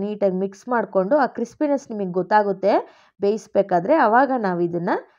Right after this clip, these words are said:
ಒಂದು ಪ್ಲೇಟಿಗೆ ಸಪ್ರೇಟಾಗಿ ತೆಗೆದಿಟ್ಕೊಳ್ಳೋಣ. ನೋಡಿ, ಎಷ್ಟು ಪರ್ಫೆಕ್ಟಾಗಿ ಬೂಂದಿ ಕಾಳು ಕೂಡ ರೆಡಿ ಆಯಿತು ಅಂತ. ಈಗ ನೆಕ್ಸ್ಟ್ ನಾನು ಬೂಂದಿ ಕಾಳು ನಂತರ ಈಗ ಖಾರನ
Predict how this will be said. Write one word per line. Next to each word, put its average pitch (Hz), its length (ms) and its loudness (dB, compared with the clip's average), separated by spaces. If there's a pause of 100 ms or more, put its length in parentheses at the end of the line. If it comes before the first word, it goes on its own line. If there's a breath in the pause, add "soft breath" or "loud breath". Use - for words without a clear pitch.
(220 soft breath)
ಒಂದು 202 220 -2
ಪ್ಲೇಟಿಗೆ 196 460 0
ಸಪ್ರೇಟಾಗಿ 196 680 -2 (120)
ತೆಗೆದಿಟ್ಕೊಳ್ಳೋಣ. 170 640 -6 (100)
ನೋಡಿ, 196 160 -4 (120)
ಎಷ್ಟು 208 200 -8 (120)
ಪರ್ಫೆಕ್ಟಾಗಿ 220 720 -2
ಬೂಂದಿ 180 400 -2
ಕಾಳು 180 220 -4 (100)
ಕೂಡ 175 100 -4 (140)
ರೆಡಿ 175 240 -2
ಆಯಿತು 180 300 0
ಅಂತ. 170 240 -6 (540 loud breath)
ಈಗ 247 160 0 (160)
ನೆಕ್ಸ್ಟ್ 294 380 -4
ನಾನು 196 220 -2 (200)
ಬೂಂದಿ 226 380 -2
ಕಾಳು 208 260 4
ನಂತರ 202 300 -4 (460 loud breath)
ಈಗ 208 160 -4 (360)
ಖಾರನ 247 480 2